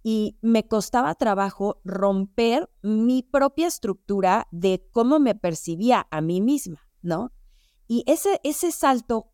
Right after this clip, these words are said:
cuesta trabajo de dar. ¿Tienes alguna historia de alguien que hayas visto que le haya pasado fatal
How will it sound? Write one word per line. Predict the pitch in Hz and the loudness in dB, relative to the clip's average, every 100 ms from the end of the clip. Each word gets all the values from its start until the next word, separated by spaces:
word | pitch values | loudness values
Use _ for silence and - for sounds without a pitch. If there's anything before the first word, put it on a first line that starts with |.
| _ | _
cuesta | 311 311 - 294 | -2 -2 0 0
trabajo | 254 233 240 247 | 0 0 -2 -4
de | 240 | -4
dar. | 240 277 - _ - _ _ _ | -2 -4 -8 _ -20 _ _ _
¿Tienes | - 440 466 | 0 2 2
alguna | 320 214 214 254 277 | 2 2 2 0 -2
historia | 233 226 202 196 | -2 0 2 2
de | 185 | 0
alguien | 170 170 165 156 180 _ _ - | -2 -4 -4 -4 -6 _ _ 0
que | 196 | 2
hayas | 202 208 202 | 4 2 0
visto | 190 190 - - | -2 -4 -4 -2
que | 185 | 0
le | 165 | 0
haya | 185 | 0
pasado | 202 185 - 170 170 175 - _ _ | -2 -6 -2 0 0 -4 -10 _ _
fatal | - 196 196 202 190 190 | -6 -2 -2 2 0 0